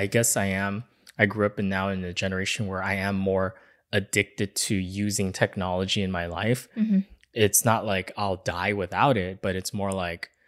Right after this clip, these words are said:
Speaker 1: I, I realize, oh my gosh, my own behavior. Like, every morning, it's like sometimes I, I have this inkling, like, I gotta look at my phone first thing in the morning.
Speaker 2: Yeah.
Speaker 1: We've been really good about that, obviously, but that was because we were mindful of it.
Speaker 2: Yeah.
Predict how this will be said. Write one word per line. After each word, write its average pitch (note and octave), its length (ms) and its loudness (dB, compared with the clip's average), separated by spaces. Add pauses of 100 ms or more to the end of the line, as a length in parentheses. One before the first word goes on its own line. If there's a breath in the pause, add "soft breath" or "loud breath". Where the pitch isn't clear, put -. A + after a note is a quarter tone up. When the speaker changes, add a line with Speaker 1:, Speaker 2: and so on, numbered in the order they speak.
(180)
Speaker 1:
I, G2 140 6
I F#2 120 -2
realize, G2 440 0
oh G2+ 80 -4
my F2+ 140 -6
gosh, F2+ 380 -8
my G2 120 -4
own G#2 160 6
behavior. G#2 640 2 (340 soft breath)
Like, G2+ 140 4
every G#2 260 0
morning, G#2 400 4
it's F2+ 160 -6
like F2+ 160 -6
sometimes G2 460 -6
I, F#2 180 -10
I G2 80 -6
have A2 240 0
this G#2 260 -2
inkling, A#2+ 380 2
like, F#2 140 -2
I F#2+ 80 4
gotta G#2+ 180 4
look G2 220 0
at A2 80 0
my F2 100 -8
phone G2 520 2
first - 300 6
thing G#2+ 180 2
in G2+ 60 0
the F#2 60 -4
morning. F#2 340 -6
Speaker 2:
Yeah. F3+ 280 2 (120)
Speaker 1:
We've A#2 200 4
been A#2 240 2
really A2+ 240 2
good A#2 200 0
about F#2 340 -2
that, F2+ 220 -8
obviously, F#2 520 -4
but G2+ 80 2
that G#2+ 100 8
was A2+ 140 4
because G2+ 360 -6
we G#2+ 80 -2
were F#2+ 140 0
mindful F#2 580 0
of A2 200 0
it. F2+ 240 -6
Speaker 2:
Yeah. F#3 400 -2